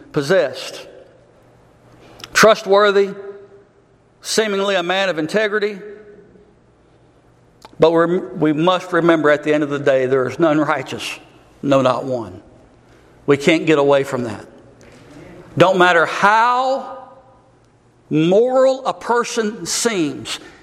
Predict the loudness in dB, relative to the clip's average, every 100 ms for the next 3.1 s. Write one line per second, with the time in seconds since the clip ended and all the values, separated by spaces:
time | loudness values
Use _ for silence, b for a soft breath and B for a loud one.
0 | -4 -2 2 2 4 0 -2 -2 0 0
1 | -2 -10 -14 -4 -4 -4 -10 -14 -14 -18
2 | _ b b b _ -2 0 0 -2 -6
3 | -18